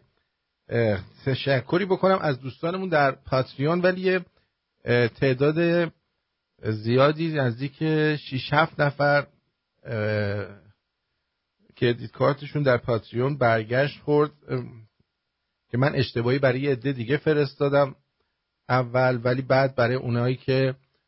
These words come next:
برای یه عده چیز فرستادم که تشکر کردم. اگر این تشکر رو نگرفتید بدونید که کردیت کارت شما هم جز اون برگشت خورده ها هست. اه، خلاصه اینجوری.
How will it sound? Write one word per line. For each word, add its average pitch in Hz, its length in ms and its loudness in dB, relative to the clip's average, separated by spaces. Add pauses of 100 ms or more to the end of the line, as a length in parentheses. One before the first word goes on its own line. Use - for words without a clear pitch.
(580)
برای 117 220 2
یه 143 100 2
عده 123 280 0
چیز 127 240 -8
فرستادم 101 560 -2 (120)
که 104 460 0 (100)
تشکر 107 580 0
کردم. 95 380 -6
اگر 131 360 2
این 139 140 -4
تشکر 120 680 -2
رو 127 80 -2
نگرفتید 117 880 -2
بدونید 143 380 -4
که 131 160 -6
کردیت 107 380 -4
کارت 123 320 -2
شما 117 360 -2
هم 135 100 -2 (680)
جز 120 220 0
اون 131 220 -2
برگشت 104 500 0
خورده 101 340 -2
ها 98 220 2
هست. 87 400 -8 (840)
اه، 98 920 -4
خلاصه 120 520 0
اینجوری. 104 440 0